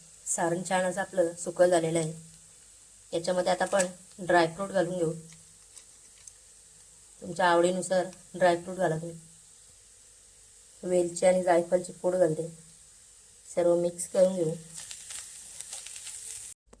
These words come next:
आता सारण आपलं तयार झालेलं आहे पूर्णपणे. आता मी गॅस बंद केलेली आहे. आता मोदक बनवण्यासाठी आपण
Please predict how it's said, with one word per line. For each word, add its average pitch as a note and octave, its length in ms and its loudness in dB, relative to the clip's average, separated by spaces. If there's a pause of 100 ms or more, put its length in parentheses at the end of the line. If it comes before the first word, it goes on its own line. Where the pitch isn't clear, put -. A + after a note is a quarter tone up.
(480)
आता - 140 -10
सारण F3+ 460 0
आपलं F#3 280 0
तयार F#3 280 4
झालेलं F3+ 340 2
आहे E3 160 4 (480)
पूर्णपणे. F3 460 0 (1080)
आता F#3 140 0
मी F3+ 160 0
गॅस F3+ 300 2
बंद F3+ 240 6 (100)
केलेली F3 320 0
आहे. D#3+ 300 -4 (800)
आता E3 180 -2
मोदक F#3 340 6
बनवण्यासाठी F#3 600 2 (580)
आपण F3 360 4